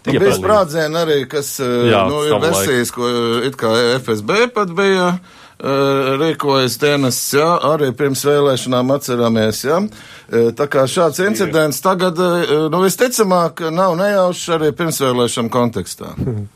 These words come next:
Speaker 3: Jā, tas, nu, ir tikpat ciniski, cik ciniska ir, eh, bijusi pasaules politika lielāko tās pastāvēšanas laika daļu.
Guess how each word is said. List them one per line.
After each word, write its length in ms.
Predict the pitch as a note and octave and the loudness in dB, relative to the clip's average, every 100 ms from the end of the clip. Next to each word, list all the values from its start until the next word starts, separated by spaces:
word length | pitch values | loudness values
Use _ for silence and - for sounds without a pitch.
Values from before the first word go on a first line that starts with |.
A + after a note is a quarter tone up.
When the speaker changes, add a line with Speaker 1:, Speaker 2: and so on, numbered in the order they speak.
| _ - - - _ _ - | _ -20 -20 -20 _ _ -14
Speaker 3:
Jā, 280 | E3 G#3+ G#2+ - _ _ _ | -4 -2 -2 -6 _ _ _
tas, 340 | F3+ G3+ - G3 | -2 -2 -4 -6
nu, 100 | G3 | -4
ir 220 | G3 F#3+ - | -4 -4 -6
tikpat 400 | G#3+ - C#3 B2+ | -8 0 0 0
ciniski, 600 | - G3 F#3+ E3+ - E3+ | -2 -2 0 -2 -2 -4
cik 340 | - E3+ E3+ | -2 -2 -2
ciniska 680 | - E3+ F#3 E3+ - - C#3+ | -2 0 2 0 0 0 -2
ir, 240 | D3 D#3 B2+ - - - - - - _ - | 0 -2 -2 -10 -20 -20 -20 -20 -20 _ -8
eh, 320 | G#2 G2+ G2+ | -4 -4 -4
bijusi 800 | G2+ G#2 F#3+ E3+ C3+ - - C#3 | -6 0 2 4 2 0 -2 -2
pasaules 580 | C3+ D#3+ D#3+ B2+ B2 - | 0 0 0 0 0 0
politika 800 | F3 F3+ D3+ E3 D3 - C#3+ C3 - - - - - _ _ | 0 0 0 -4 -6 -2 -2 -2 -12 -20 -20 -20 -20 _ _
lielāko 720 | B2 E3+ G3+ F3+ C#3 C3+ D3+ C#3 | -2 2 2 2 0 -2 -4 -2
tās 240 | C#3 C3+ | -2 -2
pastāvēšanas 840 | - D#3+ - C3+ B2+ C#3 C3+ C3+ D#3 | -2 -2 0 -2 0 -2 -4 -4 0
laika 360 | D#3 D#3 D3 C3 | 2 2 -2 0
daļu. 400 | D3 B2 F#2+ | 0 0 -4